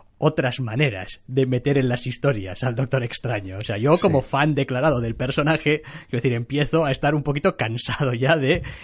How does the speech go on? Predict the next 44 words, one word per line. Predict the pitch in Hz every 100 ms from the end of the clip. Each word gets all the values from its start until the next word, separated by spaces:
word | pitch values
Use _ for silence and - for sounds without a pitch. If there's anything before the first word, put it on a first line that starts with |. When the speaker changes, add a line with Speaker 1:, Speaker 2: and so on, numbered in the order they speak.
| 151 -
Speaker 1:
de, | 156 170 -
de | 139 156
este | 175 - 156 156
modo | 143 165 165 185
en | 147
el | 143
que | 139
el | 131 131
Doctor | 127 165
Extraño | 151 165 175
se | -
dedica | 131 131 156 151
más | 196 139
a | 120
arreglar | 117 113 131 196 127
sus, | - 113 -
sus | 107 -
propias, | 143 156 170 -
mm, | 139 139 139 -
cagadas | 127 147 180 165 208 - - - - -
que, | - 113 113
que, | - 120 113 - - - - -
que | 107
a |
tener | 107 123
aventuras, | 180 131 123 247 139 110
Speaker 2:
Y | -
Speaker 1:
joder. | 135
Speaker 2:
no, | 147 165
queridos | 147 107 110 110 110
escritores, | - 107 101 117 120 120 - - _ _ _
utilizar | 131 117 113 107 147 156
a | 117 95
un | 95 90
personaje | 90 - 90 87 -
secundario | 95 98 98 110 101 85 80
para | 76 85 76 73 - - - - _ _
decir | 110 101 - 117 87
en | 76
voz | 80 92
alta | 95 90 -
al | 85
lector, | 87 - 101 90
"Oh, | 151 104